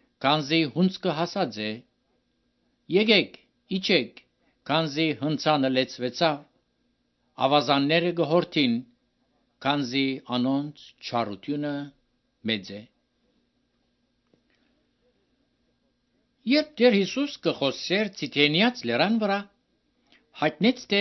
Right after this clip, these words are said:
ինք պիտի թադեր երկրի ժողովուրդները և թե իր թադաստանը պիտի հիմներ այդ ժողովուրդներուն Իսրայելի հետ վարվելագերբին վրա։ Թերևս ոմանք պիտի արարգեն և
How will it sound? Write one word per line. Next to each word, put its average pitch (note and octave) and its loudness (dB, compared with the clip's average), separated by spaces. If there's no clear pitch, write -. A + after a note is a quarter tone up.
ինք C4 4
պիտի D3 2
թադեր C#3 4
երկրի C3+ 0
ժողովուրդները A#2+ -2
և E3 4
թե E3+ 6
իր G#3 0
թադաստանը F#3+ 0
պիտի C3 0
հիմներ C3+ 2
այդ B3 0
ժողովուրդներուն D3+ 2
Իսրայելի F#3 0
հետ E3 4
վարվելագերբին B2+ 2
վրա։ G#2+ -6
Թերևս D4+ 2
ոմանք A3 4
պիտի C#3+ 0
արարգեն C3+ 4
և C#3 0